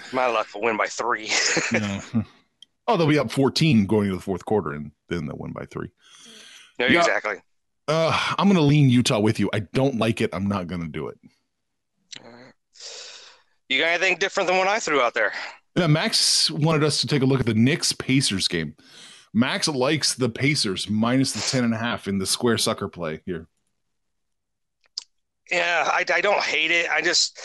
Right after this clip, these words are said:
Speaker 1: I wanna see how, um, you know, I know Oladipo is on a minutes restriction, at least till the All-Star game. I don't know if he's coming off the bench again this time.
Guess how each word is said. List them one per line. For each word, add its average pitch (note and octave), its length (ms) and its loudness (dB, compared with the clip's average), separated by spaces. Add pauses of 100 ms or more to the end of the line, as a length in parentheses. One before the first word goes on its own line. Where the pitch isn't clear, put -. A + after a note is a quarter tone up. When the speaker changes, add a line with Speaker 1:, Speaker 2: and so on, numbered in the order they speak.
(1120)
Speaker 1:
I D#3 80 2
wanna G3 200 2
see F3 240 0
how, D#3 380 2 (300)
um, C3+ 400 0 (360)
you D#3 120 -4
know, C#3+ 60 2
I C#3+ 40 0
know D3+ 120 2
Oladipo D#3 800 2 (120)
is - 200 -2
on C#3+ 180 4
a - 20 2
minutes C#3 320 2
restriction, C#3 680 0 (100)
at D3 100 0
least C#3 220 -2
till C#3 80 0
the C3 100 0
All-Star C3 360 2
game. B2+ 320 0
I B2 60 2
don't C3+ 120 0
know B2 60 0
if G#2+ 40 -4
he's G#2+ 120 -8
coming C3 180 0
off A#2+ 140 -2
the - 80 -16
bench B2+ 300 -2
again B2+ 300 -2
this B2+ 160 0
time. B2+ 340 -2